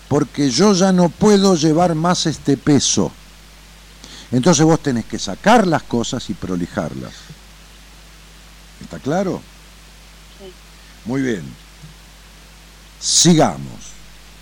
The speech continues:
Speaker 1: Fíjate que vos tenés contradicciones terribles, porque fuiste criada en la contradicción.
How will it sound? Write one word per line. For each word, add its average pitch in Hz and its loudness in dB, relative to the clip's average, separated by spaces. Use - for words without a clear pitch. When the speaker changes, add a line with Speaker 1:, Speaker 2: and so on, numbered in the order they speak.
Speaker 1:
Fíjate - -4
que 139 -6
vos 151 0
tenés 127 -2
contradicciones 107 -2
terribles, 170 -2
porque 92 -6
fuiste 131 -6
criada 147 -2
en 87 -2
la 78 -6
contradicción. 69 -10